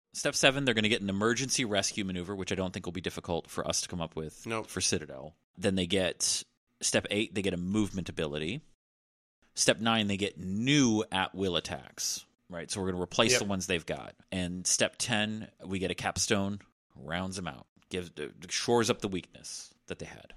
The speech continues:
Speaker 2: I also want Monkey Grip to be in there.
Speaker 1: For Citadel?
Speaker 2: Yeah, where if they're, they're wielding a shield, they get to use a two-handed weapon in one hand.
Speaker 1: That doesn't sound, I might push back on you a little bit on that
Speaker 2: All right.
Speaker 1: one,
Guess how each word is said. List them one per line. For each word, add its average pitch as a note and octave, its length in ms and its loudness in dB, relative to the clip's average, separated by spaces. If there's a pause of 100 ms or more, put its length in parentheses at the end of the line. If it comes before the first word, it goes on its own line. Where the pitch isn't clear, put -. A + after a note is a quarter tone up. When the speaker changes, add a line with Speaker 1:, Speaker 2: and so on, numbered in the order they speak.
Speaker 2:
I - 80 -8
also G#2+ 280 -6
want A#2+ 180 -2
Monkey A2+ 320 -2
Grip F#2+ 260 -12
to - 80 -12
be A2+ 120 -14
in A2 140 -12
there. A2+ 180 -14 (300)
Speaker 1:
For F2+ 260 -2 (100)
Citadel? A#3+ 560 0
Speaker 2:
Yeah, A#2 180 -4 (340)
where A2+ 180 2
if G#2+ 100 -4
they're, A2 300 0
they're A2 220 0
wielding A#2 360 -2
a A#2+ 60 -2
shield, A#2 360 -2
they G#2 100 -4
get G2 140 -12
to G2+ 80 -10
use G2+ 200 -6
a G2+ 100 -8
two-handed G2+ 380 -6
weapon G2 300 -6
in F#2+ 100 -8
one F#2+ 120 -8
hand. G2 240 -10 (440)
Speaker 1:
That E3 120 -8
doesn't E3 320 0
sound, G#2+ 720 2 (440)
I G2 40 0
might B2+ 180 6
push D3 220 2
back A2+ 260 6
on F#2 80 2
you E2+ 100 0
a D#2+ 40 0
little D#2+ 160 -2
bit D2+ 100 0
on C#2+ 140 -2
that D2+ 120 -2
Speaker 2:
All F#3+ 60 2
right. - 100 2
Speaker 1:
one, D#2 200 -8